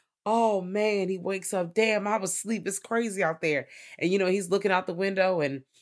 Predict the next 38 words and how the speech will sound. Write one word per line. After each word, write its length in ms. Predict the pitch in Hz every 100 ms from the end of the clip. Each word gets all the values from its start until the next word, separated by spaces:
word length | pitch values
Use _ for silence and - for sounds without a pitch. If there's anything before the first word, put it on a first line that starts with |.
| _ -
the 60 |
police 460 | 135 180 180 190 180
and 100 | 165
everybody 320 | 175 175 175 170
clearing 320 | - 185 185
the 40 | 175
bodies 380 | 175 180 175 175
out. 320 | 165 165 - _ _ - _
And 240 | 147 143 -
Ashley 600 | 170 196 190 180 190 165
is 160 | 143
getting 320 | 131 143 143 131
rolled 440 | 147 151 160 156 -
out 380 | 143 147 143 -
on 220 | 143 131
the 80 | 123
stretcher 720 | - 147 143 - 139 139 135 _ _ _ -
and 140 | 117
she 220 | - 127 113
flips 400 | - 120 - -
the 100 | 147
bird. 540 | 131 123 117 110 - _ _ _ _ _
And 160 | 113 110
he 280 | 117 190 196
realizes 640 | 175 156 151 143 143 135
as 220 | 131 123
the 100 | 107
mom 320 | 110 123 131
is 100 | 123
hugging 280 | 135 131 131
him, 260 | 123 123 127 _ _ _
"Bitch, 280 | 107 147 -
you 160 | 165 160
ain't 160 | 151
getting 220 | 143 139 160
away 240 | 151 151
that 200 | 139 120
easy. 460 | 110 110 123 123